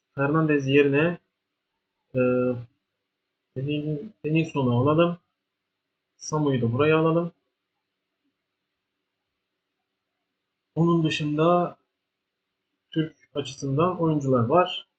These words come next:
Ankara Gücü'yle oynuyoruz. Hücum ağırlıklı herhalde yeterli olur diye düşünüyorum bu taktik.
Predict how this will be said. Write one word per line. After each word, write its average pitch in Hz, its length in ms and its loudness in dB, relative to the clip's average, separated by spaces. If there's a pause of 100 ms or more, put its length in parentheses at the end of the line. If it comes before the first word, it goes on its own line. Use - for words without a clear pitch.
Ankara 165 320 2
Gücü'yle 135 260 0
oynuyoruz. 131 540 2
Hücum 170 240 4
ağırlıklı 131 600 2
herhalde 147 300 0
yeterli 156 360 0
olur 156 240 -2 (200)
diye 151 140 0
düşünüyorum 143 440 -2
bu 143 260 0
taktik. 131 300 -8